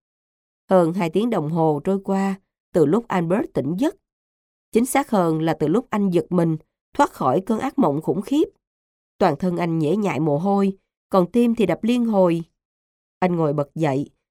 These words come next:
kịp tỉnh giấc, trước khi phát ra một tiếng kêu cứu kinh hoàng và gạt mạnh cái mền qua một bên.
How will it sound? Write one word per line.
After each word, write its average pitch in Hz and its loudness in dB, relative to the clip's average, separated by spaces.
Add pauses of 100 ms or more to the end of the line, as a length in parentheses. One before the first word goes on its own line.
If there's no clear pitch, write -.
(120)
kịp 170 2
tỉnh 175 0
giấc, 277 0 (400)
trước 320 0
khi 190 2
phát 269 -6
ra 196 -4
một 165 -2
tiếng 262 -2
kêu 220 0
cứu 233 0
kinh 247 2
hoàng 180 -2 (340)
và 165 0
gạt - -4
mạnh 156 0
cái 294 0
mền 190 2
qua 254 -2
một 208 2
bên. 233 2